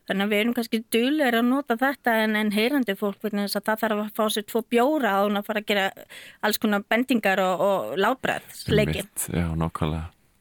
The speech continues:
Speaker 1: Þannig að ég tók einmitt líka eitt dæmi sem að, hérna,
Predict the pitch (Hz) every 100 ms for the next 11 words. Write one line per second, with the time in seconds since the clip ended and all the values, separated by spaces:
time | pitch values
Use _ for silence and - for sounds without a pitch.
0 | - 220 202 202 196 - _ _ - -
1 | _ _ _ _ 220 - - 254 - 233
2 | 277 262 254 247 254 240 247 - 240 269
3 | 269 196 220 214 202 202 - 220 214 214
4 | 196